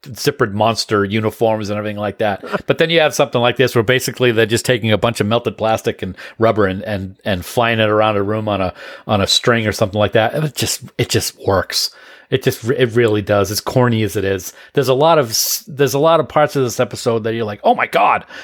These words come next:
Speaker 1: And, uh, and the, and the, the creatures are, are certainly one of those.
Speaker 2: Well, it works and it doesn't. You know, there are things about the things that, that should work that, that kinda work,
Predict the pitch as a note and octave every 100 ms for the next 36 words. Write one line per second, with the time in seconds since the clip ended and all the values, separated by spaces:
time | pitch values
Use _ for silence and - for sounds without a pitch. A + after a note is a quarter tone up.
0 | - - G#2+ G2+ F#2+ F2+ _ _ - G2+
1 | G2+ A#2 A2+ G#2+ G#2 F#2+ G2+ G#2+ G2 -
2 | C3 B2 A2 F#2+ G2+ F2 - - A2 F#2+
3 | F#2+ F#2+ F2+ D#2+ - - _ _ _ _
4 | _ F#3 G#3 F#3+ A#3 C#4 - F3+ B2+ B2+
5 | A#2 G2+ - _ _ _ _ _ _ _
6 | _ _ _ _ _ _ _ _ D#3 C#3
7 | C#3+ D3+ F3 A3 D#3+ D#3 D#3 D3 - _
8 | - D3 C3 D#3+ D#3 - C#3+ B2 - D3
9 | D3+ C#3 - D#3+ D3 C3+ - - - A#2+
10 | - _ _ _ - C3 - - D#3 D#3+
11 | E3 F#3 -